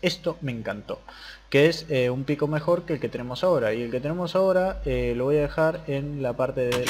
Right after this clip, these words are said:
avis acá. Wow. Esto lo dejo aquí y ahora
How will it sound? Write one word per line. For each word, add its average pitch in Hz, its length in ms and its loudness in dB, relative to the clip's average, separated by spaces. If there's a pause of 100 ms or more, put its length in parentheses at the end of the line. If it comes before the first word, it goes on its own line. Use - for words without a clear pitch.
(100)
avis 107 240 -8
acá. - 240 -16 (1120)
Wow. 120 360 2 (1600)
Esto 151 300 4
lo 135 160 4
dejo 147 220 2
aquí 226 500 0
y 196 140 2
ahora 196 580 6